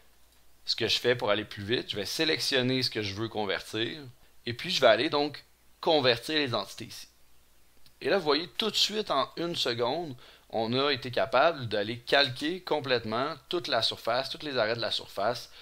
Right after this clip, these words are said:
peu importe la complexité de la face. Très, très rapide comme fonction, très rapide pour aller donc faire des liens entre les géométries. Et quand je parle de liens, qu'est-ce que je veux dire ? C'est tout simplement que si je vais modifier mon esquisse ici,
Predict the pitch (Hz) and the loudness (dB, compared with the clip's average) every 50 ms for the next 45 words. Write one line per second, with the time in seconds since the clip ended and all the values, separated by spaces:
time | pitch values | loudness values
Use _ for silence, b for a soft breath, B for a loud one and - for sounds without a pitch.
0 | B B B B B - - - 165 165 170 - 131 120 113 - 127 127 135 - | B B B B B -14 -2 0 0 0 0 0 -2 -4 -2 2 2 2 2 2
1 | - 110 107 113 113 107 110 101 - - - - 131 117 110 95 - - - - | 0 -4 -2 -2 -6 -6 -6 -8 -8 -8 -6 -6 -4 -4 -4 -6 -6 -6 -10 -12
2 | - - - - - - - - - - _ - - - - - - - - - | -12 -14 -16 -16 -16 -20 -20 -20 -20 -20 _ -20 -20 -20 -20 -20 -18 -20 -20 -20
3 | - - - - - - - - - - 139 127 - 151 147 131 127 110 - - | -20 -20 -20 -20 -20 -20 -16 -10 2 2 2 2 4 2 2 4 2 2 2 0
4 | 135 135 131 123 - 120 110 110 107 - 101 101 - - 120 127 123 - 120 113 | -4 -4 -4 -4 -4 -4 -4 -4 -6 -6 -8 -6 -6 -4 -4 -4 -4 -4 -2 -2
5 | 110 104 - 127 135 127 - 104 95 98 101 107 110 104 104 104 - - - - | -2 -2 -2 -4 -6 -6 -6 -4 -4 -2 -2 -4 -6 -6 -8 -10 -14 -18 -20 -20
6 | - - - - - 113 110 110 107 104 101 101 101 110 123 131 123 113 104 101 | -20 -20 -12 0 2 2 4 4 0 -6 -6 -6 -6 -6 -4 -4 -6 -6 -6 -8
7 | 104 101 104 104 101 98 92 82 - - - 117 147 165 B B B B B B | -8 -8 -8 -8 -8 -8 -10 -12 -12 -12 -10 -12 -12 -12 B B B B B B
8 | B B B B - 110 - - 135 135 127 - 139 135 135 127 117 113 110 123 | B B B B -10 -6 0 0 0 0 4 6 6 6 6 4 0 0 0 0
9 | 131 139 135 120 113 - - - 117 101 98 104 98 90 101 113 120 - 156 - | -2 -2 -2 -6 -8 -8 -4 -6 -6 -6 -4 -8 -8 -4 -4 -4 -4 -4 -6 -8
10 | 117 101 - - 110 101 104 101 110 123 120 - - 113 113 107 98 - - - | -8 -4 -4 -4 -4 -4 -6 -6 -6 -6 -6 -4 -2 0 0 0 0 -4 -6 -8
11 | - - 127 113 110 107 110 113 123 123 117 - - - - 131 127 113 107 104 | -8 -6 -4 -2 -2 -2 0 0 0 -2 -2 -4 -6 -4 -2 -2 -2 -2 -2 -2
12 | 101 95 92 - - - 113 104 - - - - 113 92 - - - - - 160 | -4 -6 -8 -10 -8 -8 -8 -8 -8 -10 -10 -12 -12 -10 -10 -10 -10 -10 -12 -14
13 | 175 | -14